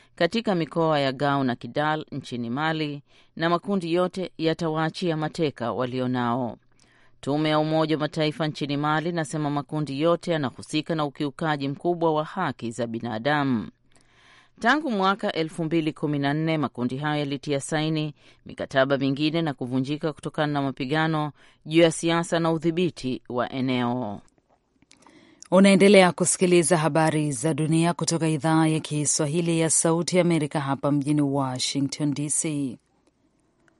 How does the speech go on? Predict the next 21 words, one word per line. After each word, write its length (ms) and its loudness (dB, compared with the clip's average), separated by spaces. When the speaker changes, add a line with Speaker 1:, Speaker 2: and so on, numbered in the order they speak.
Speaker 2:
Watu 420 4
wawili 500 6
waliokamatwa 960 4
kuhusiana 760 4
na 120 2
shambulizi 640 2
la 140 4
bomu 400 6
lililotokea 680 0
kwenye 220 0
kituo 380 2
cha 200 2
treni 440 2
cha 200 -4
chini 360 2
ya 180 0
ardhi 440 2
mjini 340 2
London 440 4
wiki 320 0
iliyopita 640 0